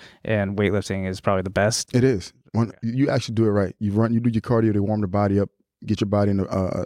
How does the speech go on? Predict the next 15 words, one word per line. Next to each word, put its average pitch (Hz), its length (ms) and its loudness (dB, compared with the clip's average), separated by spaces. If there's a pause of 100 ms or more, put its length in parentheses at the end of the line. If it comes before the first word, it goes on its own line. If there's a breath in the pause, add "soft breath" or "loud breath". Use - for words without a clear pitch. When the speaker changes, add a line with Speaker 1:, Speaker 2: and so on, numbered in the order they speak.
Speaker 2:
a, 90 140 -4 (100)
a - 60 -4
stage 101 340 0
to, 90 120 -4 (260)
to 95 120 -4
get 95 120 0
everything, 95 440 -2
the 90 80 -6
blood 95 280 0
going, 95 200 2
to 92 40 -2
get 92 120 -2
ready 95 160 0
to 92 40 -2
go. 104 220 0